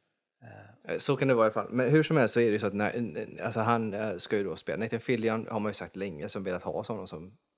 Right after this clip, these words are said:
Speaker 2: som Green
Speaker 1: Som
Speaker 2: Lantern.
Speaker 1: Hal Jordan egentligen,
Speaker 2: Ja, som
Speaker 1: har
Speaker 2: Hal
Speaker 1: folk
Speaker 2: Jordan
Speaker 1: velat ha.
Speaker 2: egentligen,
Speaker 1: Ja.
Speaker 2: men s-, som en Green Lantern. Och nu ska han då få chansen som någon Green Lantern här. Men till den här serien så ryktas ju då ingen mindre än Patrick Schwarzenegger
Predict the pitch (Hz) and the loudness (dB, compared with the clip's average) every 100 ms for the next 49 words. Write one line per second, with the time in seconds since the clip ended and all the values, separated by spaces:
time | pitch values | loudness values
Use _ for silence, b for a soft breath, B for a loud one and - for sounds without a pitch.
0 | _ - 80 85 95 95 123 113 117 104 | _ -14 -14 -14 -6 2 4 6 4 2
1 | 110 90 92 113 123 101 - 117 120 110 | -6 -6 -4 -2 -2 -4 2 4 6 6
2 | 110 123 107 117 127 92 90 123 113 107 | 6 8 8 8 6 4 2 0 2 0
3 | 80 113 107 98 98 92 95 87 - 113 | -4 -4 -2 -2 -4 -4 -4 -6 -6 -6
4 | 107 104 - 101 95 90 92 95 85 80 | -4 -6 -6 -8 -8 -12 -4 -4 -4 -8
5 | 90 110 165 160 151 151 135 135 123 123 | 0 4 4 4 -4 -2 2 4 2 0
6 | 120 117 - _ _ _ _ _ - 110 | -2 -4 -6 _ _ _ _ _ -10 -8
7 | 117 135 135 104 - 123 87 107 131 120 | 0 2 4 2 0 -2 -2 0 -2 -4
8 | b b b b b - 113 117 120 104 | b b b b b -4 -2 -2 -2 -4
9 | 95 104 101 95 - 123 95 95 107 87 | -2 -2 -2 -2 -4 -6 -6 -6 -6 -6
10 | 85 80 95 90 87 - _ 104 92 - | -8 -8 -8 -10 -12 -18 _ -4 -4 -8
11 | - - 110 98 - 80 95 113 | -6 -2 -2 -2 -6 -4 -6 -6